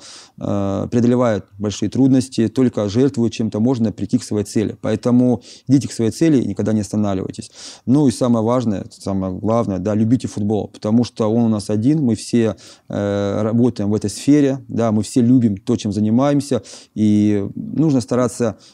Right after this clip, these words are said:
видеть все не в черно-белом цвете, да, а в цветном, чтобы мы все понимали, в первую очередь, что мы делаем одно большое дело. Мы все развиваем наших детей, кто-то в Москве, кто-то в регионах, кто-то, возможно,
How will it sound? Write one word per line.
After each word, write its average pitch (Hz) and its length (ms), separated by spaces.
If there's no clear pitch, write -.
видеть 110 340
все 110 260
не 113 120
в - 60
черно-белом 147 580
цвете, 127 340
да, 107 220
а - 160
в 98 40
цветном, 110 560
чтобы 101 360
мы 131 140
все 120 320
понимали, 113 480
в - 220
первую 110 240
очередь, 139 220
что - 260
мы 123 200
делаем 131 400
одно 117 300
большое 101 360
дело. 92 300
Мы 98 140
все 135 200
развиваем 104 420
наших 98 240
детей, 165 380
кто-то - 380
в 92 80
Москве, 127 400
кто-то 139 280
в 90 60
регионах, 110 480
кто-то, 139 300
возможно, 104 540